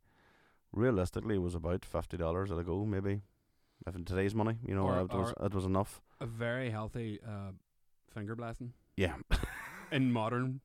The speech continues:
Speaker 1: In modern times.
Speaker 2: prison terms.
Speaker 1: Is that <laughs> also, is that how we're judging him as sexual favors as
Speaker 2: I'm
Speaker 1: currency?
Speaker 2: going, I'm going
Speaker 1: Okay.
Speaker 2: on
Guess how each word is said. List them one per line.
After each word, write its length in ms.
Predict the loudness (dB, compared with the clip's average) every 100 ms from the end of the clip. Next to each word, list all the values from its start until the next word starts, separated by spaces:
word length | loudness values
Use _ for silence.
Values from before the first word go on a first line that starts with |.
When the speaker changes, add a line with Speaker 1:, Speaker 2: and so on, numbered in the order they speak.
| -14 _ 0
Speaker 1:
In 100 | 2
modern 300 | 2 2 0 0
times. 80 | 0
Speaker 2:
prison 400 | 2 4 2 2
terms. 340 | 4 6 6 2 -10 -12 10
Speaker 1:
Is 180 | 12 12
that 200 | 12 12
<laughs> 40 |
also, 300 | 12 12 12 12
is 100 | 12
that 140 | 10 10
how 60 | 8
we're 80 |
judging 340 | 10 8 8 6
him 80 | 6
as 80 |
sexual 280 | 6 6 6
favors 340 | 6 6 6 6
as 60 | 6
Speaker 2:
I'm 140 | 10
Speaker 1:
currency? 320 | 12 12 12
Speaker 2:
going, 100 | 8
I'm 200 | 6 4 6
going 240 | 6 8
Speaker 1:
Okay. 80 | 8
Speaker 2:
on 240 | 6 2